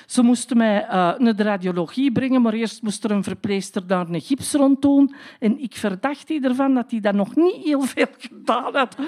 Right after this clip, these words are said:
want dat was daar echt een gipstoestand van je welste. Ik heb half aangekleed in een karretje, in de catacombe van het ziekenhuis, naar de radiologie. Ik kom terug.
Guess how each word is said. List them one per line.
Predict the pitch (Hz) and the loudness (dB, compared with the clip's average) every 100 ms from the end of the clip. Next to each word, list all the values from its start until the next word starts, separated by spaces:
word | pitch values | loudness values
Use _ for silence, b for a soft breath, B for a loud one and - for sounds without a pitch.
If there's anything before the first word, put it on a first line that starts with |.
| 349 | -8
want | - 277 285 | -2 -2 2
dat | 254 247 | 0 0
was | 320 302 226 | -2 -2 -2
daar | 240 | -2
echt | 240 269 262 | -2 -10 -10
een | 277 226 | -4 -2
gipstoestand | 202 - 349 - - 262 240 - 240 220 | -4 -6 -8 -8 -8 -8 -6 -2 -2 -2
van | 240 226 196 | -2 -2 -2
je | 160 | -2
welste. | 185 233 226 - 220 B B B B B | -2 -2 -6 -6 -6 B B B B B
Ik | 311 311 | -2 0
heb | 254 | -2
half | 233 247 247 208 | 0 0 0 0
aangekleed | 226 247 233 233 247 254 254 | 2 2 0 -2 -2 -2 -4
in | 254 247 | -2 -2
een | 233 | 0
karretje, | 247 226 226 - 240 | -4 -4 -6 -6 -6
in | 262 285 | -2 -2
de | 240 | -2
catacombe | - 233 226 - 247 240 226 | -6 -6 -8 -4 -2 -2 -4
van | 233 | -6
het | 214 | -6
ziekenhuis, | - 240 233 226 220 220 220 | -6 -8 -6 -6 -4 -6 -4
naar | 202 254 | -2 0
de | 254 | 0
radiologie. | 240 226 226 220 214 208 220 214 B B B B B B | 0 0 0 0 0 -2 -4 -4 B B B B B B
Ik | 285 | -2
kom | - 247 226 | 2 2 2
terug. | - 220 254 - | 2 2 2 -2